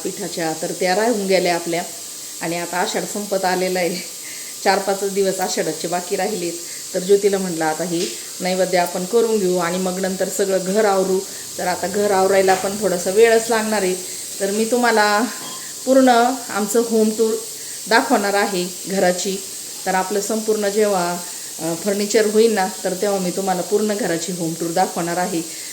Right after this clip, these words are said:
त्यामुळं तुम्हाला मी आता फर्निचर दाखवत नाही. तर आता स्वयंपाक करून घेऊ अगोदर सगळा. ते लोकं पण येतात दहा अकरा वाजता, त्यामुळं आता आम्हाला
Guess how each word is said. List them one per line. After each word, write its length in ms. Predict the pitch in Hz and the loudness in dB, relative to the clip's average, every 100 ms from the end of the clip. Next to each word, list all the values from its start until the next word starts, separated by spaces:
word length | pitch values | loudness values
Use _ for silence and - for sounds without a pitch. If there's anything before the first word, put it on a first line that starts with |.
| - | -6
त्यामुळं 300 | 185 190 185 | -4 -2 -2
तुम्हाला 360 | 180 196 180 170 | -2 -2 -2 -2
मी 80 | 175 | -4
आता 220 | 170 208 | -4 -4
फर्निचर 420 | 202 180 180 202 | -4 -2 0 -2
दाखवत 400 | 190 240 269 214 202 | 0 -2 0 -2 0
नाही. 140 | 196 202 - - - - - | -2 0 -2 -4 0 4 6
तर 100 | - | 8
आता 420 | 190 185 185 202 208 | 6 4 2 0 2
स्वयंपाक 400 | 233 220 220 - | 2 4 2 2
करून 260 | 240 247 247 | 2 4 4
घेऊ 120 | 196 | 2
अगोदर 440 | 185 196 190 175 175 - - - - | 2 2 4 4 2 -6 -14 -12 -6
सगळा. 260 | 196 190 185 - - - - - - - - | -2 0 -2 -4 -14 -14 -12 -14 -14 -12 -6
ते 120 | 196 | 4
लोकं 220 | 220 226 | 4 4
पण 200 | 220 220 | 0 0
येतात 320 | 214 214 190 180 - 208 | 2 2 0 0 -4 -4
दहा 200 | 202 202 | -2 0
अकरा 240 | 180 180 175 | -2 -2 -2
वाजता, 380 | 190 - 170 160 - - - - - - - - - | -2 -2 -4 -4 -8 -12 -14 -14 -14 -14 -14 -14 -8
त्यामुळं 280 | 202 180 185 | -6 -2 -2
आता 240 | 185 180 190 | -2 -2 -2
आम्हाला 300 | 190 190 | -2 -2